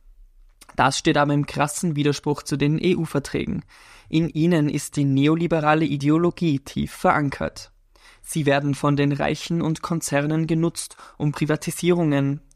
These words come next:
Kürzungen und Deregulierungen durchzusetzen und zu rechtfertigen. Anstatt Europa auf Augenhöhe zu vereinigen,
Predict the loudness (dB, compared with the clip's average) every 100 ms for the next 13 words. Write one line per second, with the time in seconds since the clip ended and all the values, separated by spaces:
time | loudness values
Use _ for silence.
0 | _ -2 -2 0 0 2 2 -2 -10 -16
1 | -2 0 0 -6 0 0 2 2 2 2
2 | 2 2 0 2 0 0 -6 -2 -2 -2
3 | -4 -4 -4 -2 -2 -4 -4 -2 -2 -4
4 | -4 -6 -4 -8 -8 -12 -14 _ _ _
5 | -20 -20 -20 -4 -2 0 -2 0 -2 0
6 | -2 0 2 2 0 0 0 0 -2 0
7 | 0 -2 -6 -4 -2 0 -2 -2 -6